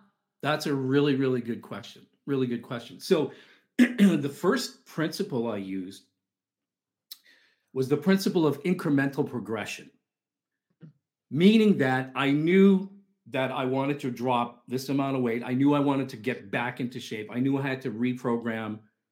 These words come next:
all of this stuff, get over the dopamine addictions, the food addictions, the social media addictions. We have them, by the way. This is universal. Today,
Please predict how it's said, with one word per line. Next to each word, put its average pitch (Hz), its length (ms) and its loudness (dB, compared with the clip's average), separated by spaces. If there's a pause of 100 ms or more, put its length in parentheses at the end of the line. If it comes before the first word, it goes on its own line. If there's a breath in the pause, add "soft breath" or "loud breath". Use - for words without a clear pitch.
(220)
all 131 220 2
of 131 80 -2
this 127 160 -4
stuff, - 400 -10 (540)
get 147 420 0
over 156 320 6
the 131 140 4
dopamine 143 680 4
addictions, 127 760 -4 (280 soft breath)
the 120 100 -4
food 165 400 0
addictions, 131 720 -2 (240 loud breath)
the 127 60 -4
social 170 500 0
media 147 560 2
addictions. 143 800 -2 (160)
We 165 200 0
have 175 300 2
them, 127 140 4
by 98 180 -4
the 98 80 -6
way. 117 120 -2
This 185 180 4
is 143 180 0
universal. 131 600 4
Today, 196 580 6